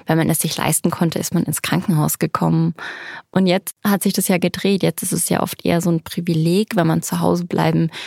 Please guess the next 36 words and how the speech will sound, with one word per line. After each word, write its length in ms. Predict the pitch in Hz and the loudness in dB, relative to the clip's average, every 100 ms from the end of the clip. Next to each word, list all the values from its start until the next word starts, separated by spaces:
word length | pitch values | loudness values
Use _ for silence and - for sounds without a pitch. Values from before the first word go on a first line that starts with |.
| - - | -14 -4
will 460 | 156 185 208 220 - | 0 2 4 2 2
und 200 | 165 - | 0 -2
kann 440 | - 170 185 202 | -2 0 2 2
und 260 | - 165 - | 2 0 2
darf 440 | 160 170 214 - | 2 2 0 -2
und 220 | - 170 | -2 0
es 260 | 165 - - _ | 0 -2 -4 _
auch 360 | - 165 165 - _ _ | 0 0 -2 -10 _ _
organisiert 580 | 160 160 156 165 240 247 | -2 2 2 2 0 0
bekommt 440 | - - 202 208 | -4 -2 0 2
und 200 | - 185 | 2 0
eben 220 | - 180 175 | 2 2 2
auch 260 | - 170 - - - - - | 0 -2 -8 -12 -14 -16 -4
gesund 360 | 175 180 180 | 0 2 0
genug 460 | - 165 151 - - _ _ _ - | 2 2 0 -2 -14 _ _ _ -2
eingestuft 580 | 170 185 170 - 160 - | 2 2 2 0 -2 -2
wird. 200 | - 175 - - - - - | -2 -2 -4 -12 -14 -16 -8
Das 180 | - 156 | -2 0
hat 160 | 175 - | 0 0
sich 120 | - | -2
eben 220 | 175 175 | 0 2
ganz 460 | 160 160 - - - - | 2 2 0 -6 -10 -4
arg 240 | 170 - | -4 -2
gewandelt. 540 | 165 160 170 175 143 | -2 2 2 2 0
Und 280 | - 175 156 | 0 0 2
jetzt 200 | 165 - | 0 0
ist 100 | 196 | -2
es 120 | - | 0
auch 140 | - 170 | 0 2
sehr 240 | - 165 | 2 2
ungewöhnlich, 480 | 196 277 226 165 151 | 4 2 2 2 0
dass 140 | - | 0
man 100 | 165 | 0
sagt, 220 | 160 160 - | 0 0 -2
„Was, 220 | 208 - | -2 0
wirklich? 420 | - 214 220 - | -2 0 -4 -6